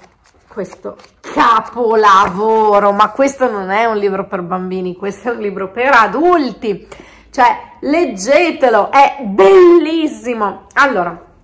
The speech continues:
pizzino, questo romanzo è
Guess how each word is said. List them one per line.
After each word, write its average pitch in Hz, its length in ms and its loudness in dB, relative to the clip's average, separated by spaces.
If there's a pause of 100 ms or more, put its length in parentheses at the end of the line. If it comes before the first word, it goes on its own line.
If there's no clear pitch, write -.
(800)
pizzino, 180 680 -2 (1200)
questo 381 320 2
romanzo 370 480 2
è - 300 0